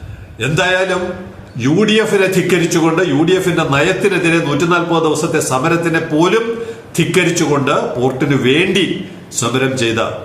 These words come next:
ആ വന്ധ്യ വയോധിക ഓമന ചേച്ചിയെ ഈ അവസരത്തിൽ സ്മരിക്കുമ്പോൾ മറ്റൊരനുഭവം കൂടി എനിക്ക് പറയുവാനുണ്ട്. ഞങ്ങൾ ഒരു ഘട്ടത്തിൽ ഈ കരാറിനെതിരെ, കരാറിലെ പിഴവുകൾ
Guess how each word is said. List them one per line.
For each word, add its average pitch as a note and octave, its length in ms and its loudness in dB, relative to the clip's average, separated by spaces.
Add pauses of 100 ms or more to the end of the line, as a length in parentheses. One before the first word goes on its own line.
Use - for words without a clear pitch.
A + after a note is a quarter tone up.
(340)
ആ G#2+ 180 0
വന്ധ്യ A2 440 0 (140)
വയോധിക G#2 540 -2 (600)
ഓമന G#2+ 260 -2
ചേച്ചിയെ G2+ 580 -2
ഈ G#2+ 120 0
അവസരത്തിൽ G#2 640 -2 (260)
സ്മരിക്കുമ്പോൾ D#3 880 0 (440)
മറ്റൊരനുഭവം B2 720 0
കൂടി A2+ 200 2
എനിക്ക് G#2 220 -4
പറയുവാനുണ്ട്. F2 640 -6 (1160)
ഞങ്ങൾ F3 220 2
ഒരു F#3+ 240 2
ഘട്ടത്തിൽ G3 760 0
ഈ F#3+ 340 4
കരാറിനെതിരെ, D#3+ 1300 0 (760)
കരാറിലെ E3 480 0
പിഴവുകൾ D3+ 680 0